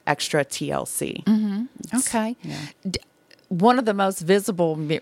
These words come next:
Speaker 2: murals to me is when you're coming across the Mississippi Bridge into Baton Rouge, and that's the, uh, the harmonica.
Speaker 1: Oh, yes.
Speaker 2: That was, that was one of your
Speaker 1: <laughs> It was, and it was towards the beginning. Um,
Speaker 2: Yeah.
Speaker 1: that was one of the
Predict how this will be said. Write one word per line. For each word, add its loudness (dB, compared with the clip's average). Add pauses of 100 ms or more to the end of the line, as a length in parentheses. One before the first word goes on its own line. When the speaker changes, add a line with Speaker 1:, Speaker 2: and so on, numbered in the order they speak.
Speaker 2:
murals 0
to -2
me 2
is 0
when 2
you're 2
coming 0
across 0
the 0
Mississippi -2
Bridge 0
into 2
Baton 2
Rouge, 0
and 2
that's 0
the, -2 (140)
uh, 0
the 0
harmonica. 0
Speaker 1:
Oh, 8
yes. -2 (220)
Speaker 2:
That 10
was, 4 (180)
that 8
was -2
one 4
of 2
your 2 (140)
Speaker 1:
<laughs> 0
It 6
was, 8
and 4
it 4
was 2
towards 6
the 2
beginning. 2
Um, 6
Speaker 2:
Yeah. 6
Speaker 1:
that 8
was -2
one 2
of 2
the 4